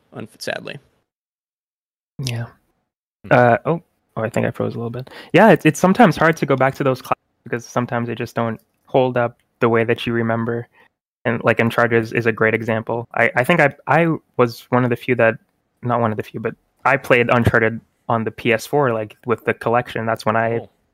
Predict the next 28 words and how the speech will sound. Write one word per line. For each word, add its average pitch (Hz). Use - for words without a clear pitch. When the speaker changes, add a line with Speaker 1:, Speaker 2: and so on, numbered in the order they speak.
Speaker 2:
played 113
through 113
those. -
And, 107
Speaker 3:
Mm-hmm. 107
Speaker 2:
uh, 113
played 113
through 117
them 113
for 113
the 123
first -
time 107
before 113
Uncharted 110
four 110
came 110
out. 110
And 120
I, 117
I 120
loved 131
all 143
of 120
them, 110
but 87
I 113
could 113